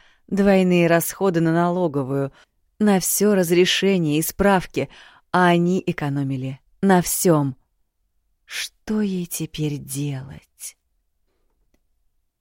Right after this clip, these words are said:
Тем временем голубки по-быстрому утолили вспыхнувшую страсть, в воздухе разлился запах спермы,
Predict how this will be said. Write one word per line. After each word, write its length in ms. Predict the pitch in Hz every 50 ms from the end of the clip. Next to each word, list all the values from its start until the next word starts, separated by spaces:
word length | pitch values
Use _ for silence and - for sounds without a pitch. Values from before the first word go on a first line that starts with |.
| _ _
Тем 300 | - - 208 185 175 170
временем 680 | 160 170 185 214 220 190 160 147 139 143 139 135 139 - _ _ _ _ -
голубки 560 | 170 165 170 170 165 170 165 - - - 240
по-быстрому 800 | 226 - 190 180 156 147 175 180 - - - - 151 147 147 143
утолили 440 | 143 143 - 156 151 147 143 139 143
вспыхнувшую 760 | 139 - - - 151 139 - - 143 127 - - - 147 147
страсть, 560 | 139 - - - 165 185 196 180 - - - - _ _ _ _ _ _ _ _ _ _
в 140 | - 170
воздухе 640 | 165 165 175 180 170 147 139 151 139 - - 151 147
разлился 560 | 147 156 147 151 151 156 151 147 - - 147
запах 320 | 139 143 135 - 143 139 -
спермы, 520 | - - - 160 175 185 170 160 156 151